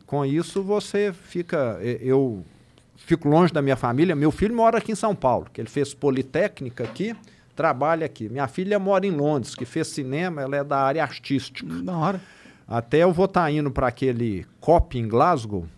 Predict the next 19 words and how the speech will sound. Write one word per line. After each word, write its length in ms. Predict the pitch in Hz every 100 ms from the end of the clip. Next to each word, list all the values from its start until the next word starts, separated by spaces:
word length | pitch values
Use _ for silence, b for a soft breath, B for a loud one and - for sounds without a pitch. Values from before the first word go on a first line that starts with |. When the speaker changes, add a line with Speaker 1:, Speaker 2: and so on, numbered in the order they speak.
| -
Speaker 1:
daqui 340 | 107 101 -
a 80 | 120
duas, 460 | 95 123 147 127 -
três 320 | 117 117 -
Speaker 2:
Que 120 | 123
que 120 | 98
é 20 | -
isso, 100 | 180
Speaker 1:
semanas. 160 | 151 175
Speaker 2:
cop? 260 | - 143 135 b b b b b b - -
Speaker 1:
É, 580 | 131 127 127 123 117 - - _ -
é 60 | 160
o 100 | 214
evento 380 | 165 202 196
da 220 | 170 151 131
onu 360 | 160 190 151
para 240 | - 151 147
o 60 |
clima. 520 | - 147 202 156 104